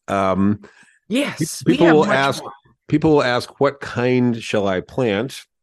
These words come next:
Speaker 1: You know, "What does best here?" Well, that's always a funny question.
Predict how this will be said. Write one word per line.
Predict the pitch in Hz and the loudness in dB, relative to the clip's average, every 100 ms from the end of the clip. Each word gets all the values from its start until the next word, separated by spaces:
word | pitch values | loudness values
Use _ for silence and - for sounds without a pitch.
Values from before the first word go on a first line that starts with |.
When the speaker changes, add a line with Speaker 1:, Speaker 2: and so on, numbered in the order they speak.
| - | -14
Speaker 1:
You | 85 | -10
know, | 76 | -4
"What | 135 117 | -2 0
does | 117 90 | 0 0
best | 104 - - | -2 -4 -8
here?" | - - 85 | -12 -12 -12
Well, | 92 95 101 | -6 -4 -2
that's | 117 113 | -2 -2
always | 95 | -2
a | 90 | -2
funny | 92 82 | -2 -2
question. | - 80 - 69 | -2 -6 -8 -20